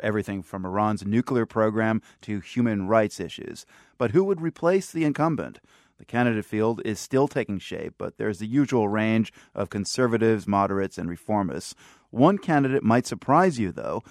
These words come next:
He's a sixty-four-year-old Iranian American who's a professor of public policy and international development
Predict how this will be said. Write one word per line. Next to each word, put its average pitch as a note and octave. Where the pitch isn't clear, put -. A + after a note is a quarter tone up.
He's G#2+
a A2+
sixty-four-year-old B2+
Iranian A#2
American A#2
who's G2+
a G2+
professor G#2+
of F#2
public G#2
policy A2
and F#2
international F#2+
development F2